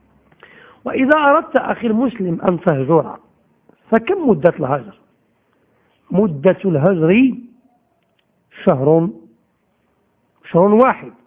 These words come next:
لا تتجاوزه ولا تصل إلى الاثنين ولا الثلاثة، كما فعل رسول الله صلى الله عليه وسلم حين أسر إلى حفصة بسر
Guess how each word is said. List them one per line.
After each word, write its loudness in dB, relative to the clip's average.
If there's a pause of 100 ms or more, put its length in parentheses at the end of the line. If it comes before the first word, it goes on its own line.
(760)
لا 2
تتجاوزه 0 (720)
ولا 2
تصل -4
إلى -6
الاثنين -2
ولا 4
الثلاثة، -6 (640)
كما 2
فعل 0
رسول 0
الله -2
صلى -14
الله -2
عليه -2
وسلم -2 (640)
حين -2
أسر 0
إلى 0
حفصة -4 (560)
بسر -4